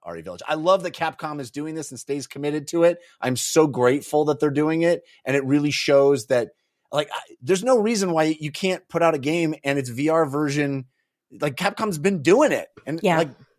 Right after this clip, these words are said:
Speaker 1: awesome. Keep, let's have other companies get on board with that. But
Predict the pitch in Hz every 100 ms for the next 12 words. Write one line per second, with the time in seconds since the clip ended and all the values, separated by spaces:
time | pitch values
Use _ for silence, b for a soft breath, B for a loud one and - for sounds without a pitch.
0 | 185 175 294 - 127 220 - 294 - -
1 | 254 254 311 240 233 262 - 240 247 233
2 | 233 226 214 285 302 143 - 76 73 _
3 | _ _ _ 120 226 185 143